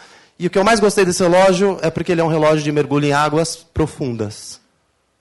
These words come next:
Eu falei, "Porra, Beto, você é uma pessoa realmente impressionante, né? Te conheço há tanto tempo, eu não sabia que você mergulhava em águas profundas." Daí ele falou, "Não, João, não mergulho não." Achei melhor também não comentar, né?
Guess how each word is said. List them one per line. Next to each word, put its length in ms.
Eu 60
falei, 200
"Porra, 460
Beto, 340
você 360
é 40
uma 120
pessoa 300
realmente 400
impressionante, 760
né? 160
Te 100
conheço 260
há 40
tanto 280
tempo, 300
eu 40
não 60
sabia 380
que 60
você 100
mergulhava 500
em 60
águas 260
profundas." 720
Daí 140
ele 60
falou, 220
"Não, 200
João, 160
não 80
mergulho 340
não." 300
Achei 460
melhor 320
também 320
não 100
comentar, 760
né? 360